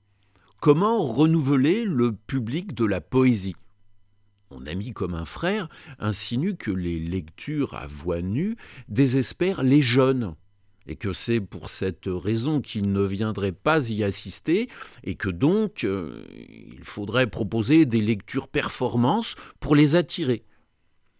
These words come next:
Il a le sentiment d'assister à la mort de la poésie.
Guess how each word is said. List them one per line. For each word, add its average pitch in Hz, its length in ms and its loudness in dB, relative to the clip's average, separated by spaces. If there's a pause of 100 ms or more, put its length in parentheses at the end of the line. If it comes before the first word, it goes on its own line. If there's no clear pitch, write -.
(240)
Il 131 140 6
a 233 80 8
le 196 140 6
sentiment 180 720 -2
d'assister 156 840 -4 (440)
à 123 80 2
la 123 160 2
mort 131 560 2
de 101 120 -2
la 98 140 0
poésie. 80 640 -6